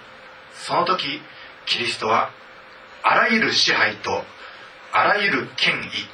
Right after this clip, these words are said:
権力を滅ぼし、国を父なる神にお渡しになります。キリストの支配は、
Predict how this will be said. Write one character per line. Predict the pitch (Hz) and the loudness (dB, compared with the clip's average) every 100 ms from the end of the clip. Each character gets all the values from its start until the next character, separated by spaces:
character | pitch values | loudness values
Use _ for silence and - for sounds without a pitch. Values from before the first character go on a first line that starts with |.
| - - - - | -18 -20 -8 0
権 | 185 156 113 | 0 0 -2
力 | 98 - 110 | -6 -2 0
を | 110 | 0
滅 | - - - | -2 0 2
ぼ | 113 | 4
し、 | - - - - - - - - - - - - - | 4 2 0 -8 -18 -20 -20 -20 -20 -20 -20 -20 -6
国 | - - 160 165 | -2 0 2 2
を | 151 - - - | 2 -2 -6 -2
父 | - 226 92 | 0 2 2
な | - | 0
る | - | 0
神 | - - 190 | 0 -2 -2
に | - - - | -8 -6 0
お | - | 2
渡 | - - | 4 2
し | - 135 | 2 0
に | 139 - - | -4 -6 -2
な | - | -2
り | - | -4
ま | |
す。 | - - - - - - - - - - - - - - - - | -6 -8 -10 -14 -14 -18 -18 -18 -18 -18 -16 -18 -18 -20 -6 -2
キ | - | 0
リ | - | 0
ス | - | 0
ト | 147 | 0
の | 143 135 | 0 2
支 | - - | 2 2
配 | - 87 | 0 0
は、 | - | -2